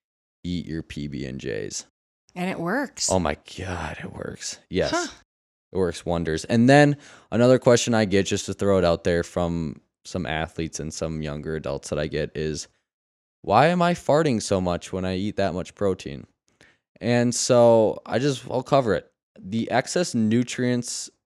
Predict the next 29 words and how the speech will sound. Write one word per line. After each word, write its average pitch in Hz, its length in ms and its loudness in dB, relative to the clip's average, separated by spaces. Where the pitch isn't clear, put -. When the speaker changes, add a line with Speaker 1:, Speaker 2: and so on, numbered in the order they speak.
Speaker 1:
uh, 90 520 2
from 104 640 2
all 95 140 4
the 90 80 -6
protein 98 440 -2
you're 101 80 -2
eating 107 340 0
scoots - 440 -2
down 104 720 4
to 104 100 -8
your 85 100 -4
colon, 92 520 4
uh, 90 220 4
where 87 180 2
gut 101 260 4
microbes 85 600 0
start 76 300 -4
to - 60 -20
feast - 380 -8
on 64 160 -4
it, 65 200 -10
and 69 220 -10
that 76 160 -8
results 65 640 -8
in, 58 460 -14
in 90 120 -6
your 82 100 -6
body 71 300 -4
producing 67 760 -12